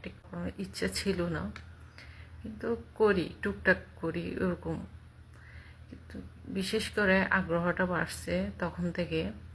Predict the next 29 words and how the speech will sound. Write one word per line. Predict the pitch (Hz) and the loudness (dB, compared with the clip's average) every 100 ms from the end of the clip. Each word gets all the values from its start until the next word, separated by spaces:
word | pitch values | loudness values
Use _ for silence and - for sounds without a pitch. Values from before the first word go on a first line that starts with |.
| - - - - - | -16 -18 -18 -20 -12
যারা | 180 165 160 | 0 2 4
আমাকে | 165 160 156 170 170 - - - | 2 0 -2 -2 -2 -6 -8 2
নানি | 185 175 165 | 6 6 6
বলে, | 156 160 156 - 175 185 - - - - | 2 2 0 -2 -4 -8 -12 -18 -16 0
দাদি | 175 175 165 | 2 2 0
বলে, | 160 160 165 165 | -2 -2 -4 -4
দুষ্টুমি | 170 - - 165 | -6 -6 -6 -4
করে, | 156 156 160 160 165 - | -2 -2 -2 -4 -6 -4
আম্মু | 175 170 165 | -2 0 0
বলে, | 160 156 156 160 | -2 -4 -6 -8
খালাম্মা | - 175 160 156 | 0 0 2 0
বলে, | 160 156 160 - - - - - - - - | -2 -4 -8 -12 -18 -18 -18 -18 -16 -16 -10
কিন্তু | 190 185 | -4 -2
আমি | 185 180 | 2 2
একটু | 196 - | 0 -2
করছি। | 190 - 170 - - 175 196 - - - - - - - - - - - - | -4 -2 -4 -4 -6 -6 -6 -10 -16 -16 -14 -16 -16 -16 -16 -18 -18 -16 -8
হ্যাঁ, | 170 160 160 160 185 220 | -6 -6 -6 -8 -8 0
ওইটি | 190 185 180 | 0 0 0
করার | 185 175 185 | 4 6 6
পর | 185 185 - | 2 -4 -4
থেকে, | 170 180 | 0 0
বুঝছেন, | 170 - - 175 160 - - - | 0 -6 -4 -4 -4 -10 -16 -10
মানে, | 175 165 175 | -4 -2 0
রিপ্লাই | 175 - 185 | 0 2 4
দেওয়ার | 185 190 180 | 8 8 8
পর | 180 165 - | 4 -6 -6
থেকে | 180 180 | -4 0
আগ্রহটা | - 180 160 160 165 180 | 2 2 2 2 2 2
বাড়ছে। | 156 156 - - | 0 -2 -6 -8